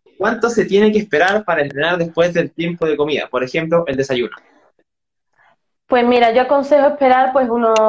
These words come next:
Speaker 2: noventa minutos más o menos, una hora y media. Una hora y media o dos horas. Si es una comida sólida, si es una comida líquida, tipo un batido con, bueno, avena molida, proteína o,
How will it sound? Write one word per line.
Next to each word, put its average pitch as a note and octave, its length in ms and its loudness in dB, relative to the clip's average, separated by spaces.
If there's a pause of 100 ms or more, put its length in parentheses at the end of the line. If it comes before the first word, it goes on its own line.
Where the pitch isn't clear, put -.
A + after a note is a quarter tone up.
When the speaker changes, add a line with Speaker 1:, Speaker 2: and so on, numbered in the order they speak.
(220)
Speaker 2:
noventa A3+ 720 2
minutos A3 420 0
más G#3 240 2
o G#3+ 40 -2
menos, G#3+ 200 0
una A#3+ 200 2
hora A#3 120 2
y G#3+ 60 -2
media. G3 420 -2 (120)
Una B3 200 2
hora B3+ 100 2
y B3+ 40 2
media D#4 300 2
o B3 40 0
dos A3+ 220 -4
horas. G3 340 0
Si B3+ 100 -4
es A#3+ 60 2
una C4 140 2
comida C4 380 2
sólida, G#3+ 600 -2
si - 220 -2
es A3+ 60 6
una B3 180 2
comida B3 260 0
líquida, D4+ 480 -2
tipo A3+ 260 0
un A3+ 120 0
batido A3 500 0
con, A3 520 0
bueno, A#3 320 -2
avena G3 320 0
molida, G#3+ 580 0
proteína A3 760 -2
o, G#3+ 280 -4